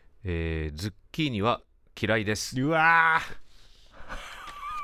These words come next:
Speaker 2: <laughs> 出た。ズッキーニなんて、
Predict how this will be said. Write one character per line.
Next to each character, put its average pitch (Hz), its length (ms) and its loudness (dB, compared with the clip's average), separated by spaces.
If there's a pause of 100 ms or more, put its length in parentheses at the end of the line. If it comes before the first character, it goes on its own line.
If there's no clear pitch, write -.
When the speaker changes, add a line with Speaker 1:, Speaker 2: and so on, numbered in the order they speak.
Speaker 2:
<laughs> - 680 -8
出 139 280 2
た。 - 360 0 (2250)
ズ 131 200 2
ッ 190 80 -4 (140)
キ 320 220 0
ー - 20 2
ニ 147 160 2
な 113 200 2
ん 95 80 -4
て、 101 520 -2